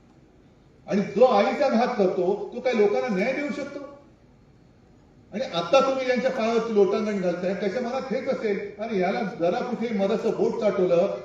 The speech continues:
तर यांनी आईचा घात केला, हा उद्या उठून माझा घात करणारे निश्चित आहे, मग कशाला याला पोसायचं?" हे पाप ते जे करतायत, ते त्यांना आत्ता नाही कळणार. घात केल्यानंतर तो घात आम्ही होऊ देणार नाही,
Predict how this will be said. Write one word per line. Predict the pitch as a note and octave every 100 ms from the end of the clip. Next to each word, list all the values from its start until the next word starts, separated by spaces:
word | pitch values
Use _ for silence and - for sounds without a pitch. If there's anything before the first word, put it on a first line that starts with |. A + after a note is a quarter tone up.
| G3+
तर |
यांनी | F3+ F#3+ A3+
आईचा | E3 G3 G3+ B3+
घात | F#3 G3
केला, | G3+ F3 D#3+ G3 - -
हा | G#3+
उद्या | F3+ F#3+
उठून | A3+ A3 A#3
माझा | G#3+ A#3+
घात | F#3 A#3
करणारे | A#3+ B3+ B3+
निश्चित | A3+ G#3+ - C4+
आहे, | B3+ A3 A3 - - - - - -
मग | G3
कशाला | G#3 G3 C4
याला | C4+ B3+
पोसायचं?" | C4 A#3+ B3 B3 A3+ - - - - - - _ _ - - - - - - - - - - - _
हे | A#2+
पाप | D3 - E3+ A3 - A3+
ते | A3 - -
जे | G#3+
करतायत, | G3+ F3+ G#3 F3+ D#3+ E3 E3+
ते |
त्यांना | E3+ F#3+ -
आत्ता | D#3 -
नाही | A3+ G#3+
कळणार. | F#3 D#3 E3+ G#3+ - - - - - _ - _ _ _ _ - - - - - - - -
घात | - A#2 -
केल्यानंतर | - - D#3+ G3+ G3+ F#3+ F#3
तो | F3+ F#3
घात | D#3 G3
आम्ही | F#3+ G3
होऊ | E3+ G3+
देणार | D#3 F#3+
नाही, | A#3 A#3